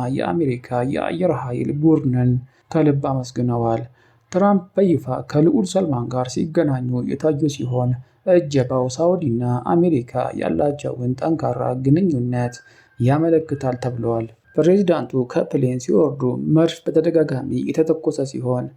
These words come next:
በርካታ የሳውዲ ንጉሳዊ ቤተሰብ አባላት በስፍራው ተገኝተው ሰላምታ አቅርበውላቸዋል። በርካታ አስተያየት ሰጪዎች ይህ ጉዞ ሳውዲ አሜሪካ ላይ እስከ አንድ ትሪሊዮን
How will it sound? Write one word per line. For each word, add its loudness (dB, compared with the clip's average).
በርካታ 0
የሳውዲ -2
ንጉሳዊ 0
ቤተሰብ 0
አባላት -2
በስፍራው 0
ተገኝተው -2
ሰላምታ 0
አቅርበውላቸዋል። -4
በርካታ 0
አስተያየት 0
ሰጪዎች -4
ይህ 6
ጉዞ 0
ሳውዲ 2
አሜሪካ 2
ላይ -4
እስከ -4
አንድ 0
ትሪሊዮን 0